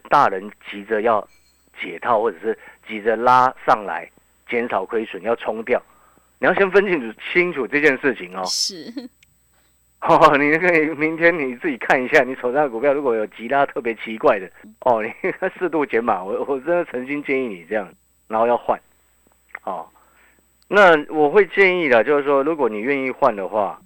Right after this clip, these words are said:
Speaker 1: 你可以换阿翔老师的，不管是网通的股票、三星，重点就是三星二D，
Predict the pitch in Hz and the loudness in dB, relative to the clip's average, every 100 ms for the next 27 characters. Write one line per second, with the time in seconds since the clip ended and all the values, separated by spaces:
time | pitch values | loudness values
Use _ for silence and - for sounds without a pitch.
0 | _ 110 107 135 120 135 117 117 110 92 | _ -10 -4 -2 0 0 0 -2 -6 -8
1 | 90 104 95 95 85 131 110 90 113 98 | -8 -8 -8 -8 -10 -8 -8 -6 -6 -8
2 | 82 110 104 95 87 - 101 - 107 104 | -10 -10 -12 -12 -12 -6 -6 -6 -8 -8
3 | 107 107 - - 170 110 90 98 110 101 | -10 -12 -12 -2 -2 -2 -8 -2 -2 0
4 | 107 104 107 104 101 87 87 82 | -4 -4 -12 -10 -10 -10 -14 -20